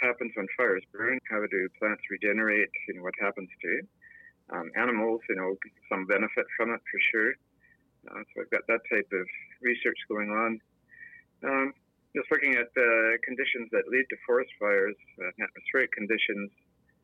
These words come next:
as well. And, uh, within, uh, the forest fire research group, I guess we've got people that, uh, do fire growth modeling. Um, we've got people researching ways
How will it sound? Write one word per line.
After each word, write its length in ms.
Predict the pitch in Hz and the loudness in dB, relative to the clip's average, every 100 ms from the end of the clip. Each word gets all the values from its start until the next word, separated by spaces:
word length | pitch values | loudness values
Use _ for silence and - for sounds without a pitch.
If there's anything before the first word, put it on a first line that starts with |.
| _ 104 | _ -18
as 80 | 98 | -6
well. 420 | 104 113 107 113 - _ _ _ _ - - _ _ _ | 0 4 4 0 -6 _ _ _ _ -20 -20 _ _ _
And, 440 | - 117 110 113 110 | -2 0 2 2 2
uh, 280 | 110 107 107 - _ _ _ _ _ _ - | 4 4 0 -4 _ _ _ _ _ _ -6
within, 320 | - 185 160 139 | 0 2 4 4
uh, 520 | 120 117 117 117 127 | 4 6 4 2 -2
the 60 | 131 | -6
forest 220 | - 151 - | 0 -2 0
fire 220 | 135 117 107 | 0 2 2
research 520 | 123 - 123 107 - - | -2 -2 -2 -2 -2 -6
group, 220 | - 127 - - - _ _ _ - | -4 -8 -8 -18 -20 _ _ _ -4
I 40 | |
guess 120 | 120 - | -4 -2
we've 100 | 110 | -2
got 120 | 117 - | 0 0
people 180 | 127 110 | 0 2
that, 160 | 98 - | 2 2
uh, 120 | 98 98 | 2 2
do 280 | 113 98 92 - | 2 0 -4 -2
fire 180 | 127 101 | 0 0
growth 300 | 92 123 - | 2 0 0
modeling. 580 | 110 110 110 107 107 117 _ - - - _ _ - | 0 2 2 -2 -2 -6 _ -20 -20 -20 _ _ -12
Um, 260 | 80 71 | -10 -10
we've 800 | 73 _ _ _ - _ _ - | -12 _ _ _ -20 _ _ -6
got 40 | - | -4
people 260 | 120 101 | -4 0
researching 580 | 98 117 - 120 - 104 | 0 0 2 0 0 0
ways 200 | 107 110 | 0 0